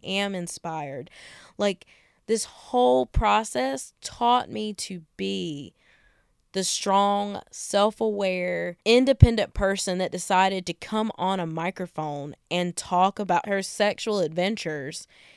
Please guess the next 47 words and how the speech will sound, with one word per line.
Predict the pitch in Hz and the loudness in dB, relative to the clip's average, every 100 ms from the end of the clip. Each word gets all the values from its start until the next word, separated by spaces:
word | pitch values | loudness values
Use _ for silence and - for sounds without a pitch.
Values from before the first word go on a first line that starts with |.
| _ - | _ 0
in | 214 | 0
her | 214 185 | 0 -4
twenties. | - 220 208 117 - - - - | -4 -2 -2 -6 -12 -16 -8 0
It, | - - - | 0 -2 -14
it | 170 233 - _ 247 | -4 -2 -2 _ 0
made | 262 311 | 2 4
me | 320 | 2
be | 285 | 0
the | 262 | 0
bitch | 226 277 - | 0 -2 -2
that | 240 - | -6 -8
started | - 247 262 233 | 0 2 2 0
Mixed | 240 247 - | -2 -2 -4
Opinions. | 190 - 262 294 170 80 76 - - _ _ | -4 -2 0 0 -2 -6 -14 -16 -18 _ _
Uh, | 240 254 247 233 | 6 8 8 6
there | 233 285 302 | 6 6 6
are | |
not | 294 262 | 4 2
many | 269 254 | 2 0
women. | 233 269 269 240 226 - 220 | 0 0 2 0 -4 -8 -2
Do | 269 | 2
you | |
know | 349 | 2
how | 359 | 2
many | 330 302 247 | 0 0 -2
women | 208 214 285 311 170 135 208 _ _ _ - | -4 0 0 0 -2 -6 -10 _ _ _ -2
I've | 233 | -2
talked | - 262 254 | 2 2 2
about | 233 196 | 2 0
doing | 220 277 254 | 2 0 0
this | 208 226 | -2 -2
and | |
they're | 220 | -2
like, | 220 214 | -2 0
"Oh, | 220 220 | 2 4
well, | 220 | 2
my, | 196 196 208 | 0 -4 -4
their, | 202 196 | -4 -4
my | 196 196 | -4 -2
husband | 233 226 214 202 | -4 -4 -6 -6
wouldn't | 185 196 | -6 -6
want | 190 175 | -6 -6
me | 185 | -6
to | |
talk | 180 220 220 185 | -6 -4 -4 -4
about | 156 - | -8 -6
that." | 131 78 | -8 -8